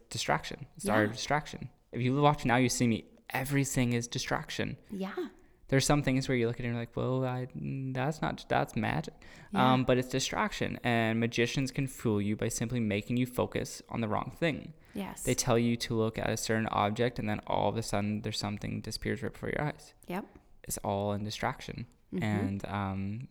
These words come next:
Speaker 1: magicians cause us to focus, but it's always on the wrong thing or wrong time.
Speaker 2: Mm-hmm.
Speaker 1: Um,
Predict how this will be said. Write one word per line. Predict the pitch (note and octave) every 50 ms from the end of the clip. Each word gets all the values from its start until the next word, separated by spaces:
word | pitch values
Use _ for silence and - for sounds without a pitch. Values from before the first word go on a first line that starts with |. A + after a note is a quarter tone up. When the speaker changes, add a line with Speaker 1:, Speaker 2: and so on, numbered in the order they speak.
| -
Speaker 1:
magicians | - A#2+ A#2 - A#2 A2 - - C3 C3 -
cause | - - - G2+ G#2 G#2+ A2 A2+ A#2+ A#2+ - - - - - -
us | - F#2 - - - - - - - - - - - - - _ _ - -
to | - A#2+
focus, | - - - C#3 C#3 C3+ - G#2+ - - - - - -
but | - A2
it's | G#2 -
always | - - G2 G2 G#2 G#2+
on | A2+ G2+ G2+
the | G#2 G2+
wrong | G2 F#2 F#2 F#2 F#2+ G2 G2+ A2+
thing | - - - F#2 F#2+ G2+
or | - - -
wrong | - - - - -
time. | - - C#3 C3 - - - -
Speaker 2:
Mm-hmm. | G3 G3+ F3 F3 F#3 F3 F3+ F#3+ F#3 F3+ D#3+ D#3+ D#3 - - - - -
Speaker 1:
Um, | G#2+ G2+ F#2+ G2 G2 G2+ G#2 A2+